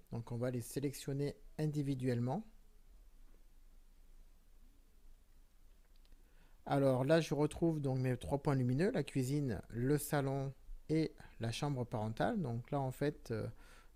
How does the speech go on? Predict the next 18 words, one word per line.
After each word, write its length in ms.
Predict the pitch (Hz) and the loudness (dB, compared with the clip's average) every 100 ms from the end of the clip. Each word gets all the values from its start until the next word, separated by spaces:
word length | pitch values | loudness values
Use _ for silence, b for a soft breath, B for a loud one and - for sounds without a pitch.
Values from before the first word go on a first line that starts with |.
| - | -10
je 160 | 123 123 | -2 0
vais 240 | 120 127 | 0 -2
tout 160 | - - | -4 -6
simplement 560 | 143 135 135 139 139 - | -4 -2 -2 -2 -2 -6
cliquer 480 | - 175 - 170 160 | -4 -4 2 2 2
sur 360 | - - 131 - 127 | -2 -2 0 0 -2
un 120 | 127 | 0
des 120 | 117 | 0
trois. 420 | 113 65 104 - - - - - - - | -2 -2 -2 -2 -6 -20 -20 -20 -20 -10
Voilà, 120 | 113 123 | -6 -4
donc 200 | 113 131 | -4 -2
là 80 | |
on 40 | 123 | -2
va 80 | 117 | -2
faire 140 | 110 | -2
la 80 | 98 | -4
cuisine, 580 | - 107 117 170 151 110 - b b b b b - 104 | -6 -4 -2 0 -2 -6 -16 b b b b b -8 -2
euh, 340 | 110 95 | -2 -2